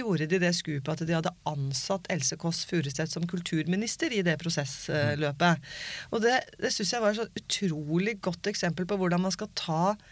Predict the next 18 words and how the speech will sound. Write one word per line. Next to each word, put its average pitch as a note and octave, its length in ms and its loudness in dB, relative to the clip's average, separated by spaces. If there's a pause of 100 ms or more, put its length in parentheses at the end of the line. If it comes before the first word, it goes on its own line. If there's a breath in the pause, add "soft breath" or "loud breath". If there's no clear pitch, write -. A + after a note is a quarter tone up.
(260 loud breath)
lederes F3 680 4
behov F#3+ 240 2
for G#3 120 2
hjelp A3+ 520 2
til A#3+ 160 -2
å A3 40 -4
bygge G3+ 280 0
kultur B3 320 -4
på B3+ 140 0
alvor. A#3 260 2 (340 loud breath)
Og A3 120 0
at A#3 60 0
det, A3+ 120 4 (160)
at G3+ 360 -2 (120)
det A3 120 0
går E3+ 360 2
an F3 160 4
å, G3+ 100 6